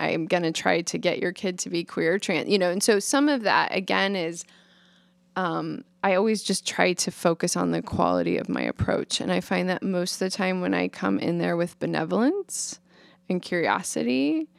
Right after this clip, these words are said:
and compassion and interest, um, and listening, that I can usually move people eventually. Um, and I shouldn't even say that. They can move themselves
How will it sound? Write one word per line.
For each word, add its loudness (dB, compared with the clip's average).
and -10
compassion -2
and 0
interest, 0
um, -2
and 0
listening, 0
that 4
I 4
can -2
usually 2
move -2
people -4
eventually. -4
Um, 0
and 2
I 4
shouldn't 2
even 0
say 0
that. 2
They 4
can 2
move 0
themselves -2